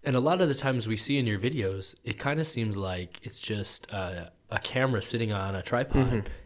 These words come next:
Speaker 1: and then there's just you flipping. Is anyone filming you, or are you alone most times?
Speaker 2: Um, well,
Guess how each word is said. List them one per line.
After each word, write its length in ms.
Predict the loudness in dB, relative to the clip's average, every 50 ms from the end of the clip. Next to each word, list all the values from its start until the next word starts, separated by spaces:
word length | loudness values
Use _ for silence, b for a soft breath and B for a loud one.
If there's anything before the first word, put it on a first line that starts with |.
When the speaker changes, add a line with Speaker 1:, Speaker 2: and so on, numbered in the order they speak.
| -8 -4
Speaker 1:
and 100 | -2 -2
then 120 | 0 0
there's 180 | 0 -2 -2 -2
just 260 | -2 -2 -2 -2 -2
you 80 | -4
flipping. 520 | -4 -2 -2 -2 -2 -2 -4 -4 -6 -6 -10 -6 -2
Is 160 | 0 2 4
anyone 300 | 4 4 6 6 6 4
filming 340 | 4 4 4 4 4 2 2
you, 160 | 2 4 4
or 40 | 4
are 40 | 4
you 180 | 6 6 4
alone 320 | 4 4 4 2 2 2 0
most 200 | -2 -4 -6 -6
times? 140 | -2 2
Speaker 2:
Um, 380 | 4 4 6 6 6 4 4 0 B B B B B B B B B B B
well, 400 | 2 6 6 8 8 8 8 6